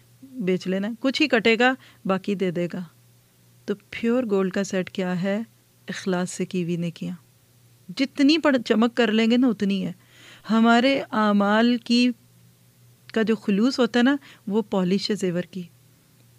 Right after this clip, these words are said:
بڑے لوگ جب زیور دلواتے ہیں نا، تو یہ کہتے ہیں، "دیکھو، نگوں والا مت لو،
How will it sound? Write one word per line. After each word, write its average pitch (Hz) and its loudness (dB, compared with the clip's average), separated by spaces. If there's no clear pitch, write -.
بڑے 214 4
لوگ 233 4
جب 220 0
زیور 208 0
دلواتے 196 0
ہیں 233 0
نا، 254 2
تو 247 -4
یہ 226 0
کہتے 220 -2
ہیں، 214 0
"دیکھو، 214 -2
نگوں 202 0
والا 202 2
مت 196 -4
لو، 226 0